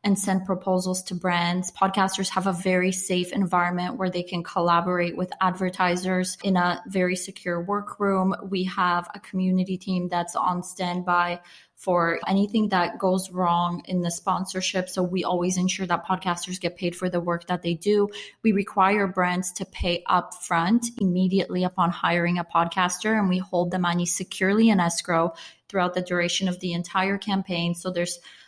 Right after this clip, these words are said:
a lot of security for podcasters that they are, um, going to get paid. And yeah, and it's the constant flow of sponsorship opportunities so that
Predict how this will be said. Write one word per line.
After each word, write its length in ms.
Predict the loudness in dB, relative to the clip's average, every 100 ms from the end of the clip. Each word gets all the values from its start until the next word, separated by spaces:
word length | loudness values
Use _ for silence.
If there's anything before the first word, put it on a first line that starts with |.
| -6
a 80 | -2
lot 260 | 2 4 4
of 100 | 0
security 600 | -2 -2 0 0 0 -4
for 260 | -4 -4
podcasters 1000 | 0 -2 0 -2 -2 -2 -4 -2 -2 -6 -6
that 160 | -6 -2
they 100 | 0
are, 520 | 4 4 4 -2 -8 _ _ _ 2
um, 420 | 4 2 0 0
going 300 | 2 2 0
to 100 | -2
get 260 | -2 -2
paid. 440 | -2 -2 0 0 0
And 400 | 2 2 0 0
yeah, 280 | 2 4 4
and 140 | 4 2
it's 200 | 0 -4
the 60 |
constant 460 | 0 2 2 0 2
flow 240 | 4 6
of 260 | 6 4 -2
sponsorship 680 | -6 0 4 4 2 0 0
opportunities 800 | 0 0 -4 -4 -4 -2 -2 -2
so 120 | -2
that 260 | 0 0 -2